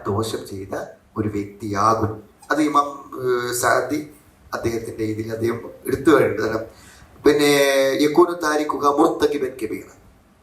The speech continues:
ഏതാണ്? ഫിഅലുൽ ഫറായിദ്. ഈ ഫറലായി ചെയ്യാൻ പറഞ്ഞ കാര്യങ്ങൾ എന്താണ് ഉപേക്ഷിക്കുകയാണെങ്കിലും അയാൾ മുർത്തകിബൻ കബീറ, വൻ പാപങ്ങൾ ചെയ്തവനായി തീരുന്ന കസ്വലവാത്തിൽ ഹംസ് വൽ ജുമുഅ വ സൗമ റമളാൻ.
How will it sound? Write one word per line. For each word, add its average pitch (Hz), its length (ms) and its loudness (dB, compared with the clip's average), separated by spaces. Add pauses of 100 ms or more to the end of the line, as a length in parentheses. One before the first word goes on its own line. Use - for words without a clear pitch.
(120)
ഏതാണ്? 113 380 -4 (220)
ഫിഅലുൽ 180 380 4
ഫറായിദ്. 127 460 0 (920)
ഈ 156 200 -2
ഫറലായി 208 800 2
ചെയ്യാൻ 165 340 4
പറഞ്ഞ 160 200 0
കാര്യങ്ങൾ 131 640 -4 (400)
എന്താണ് 120 300 -4
ഉപേക്ഷിക്കുകയാണെങ്കിലും 117 1080 -2
അയാൾ 110 440 -2 (380)
മുർത്തകിബൻ 127 680 2
കബീറ, 104 240 -4 (420)
വൻ 123 220 0
പാപങ്ങൾ 117 380 2
ചെയ്തവനായി 107 580 -4
തീരുന്ന - 420 -12 (340)
കസ്വലവാത്തിൽ 127 600 4
ഹംസ് - 440 -2 (640)
വൽ 131 140 4
ജുമുഅ 127 520 2 (340)
വ 127 40 6
സൗമ 135 360 6
റമളാൻ. 120 420 0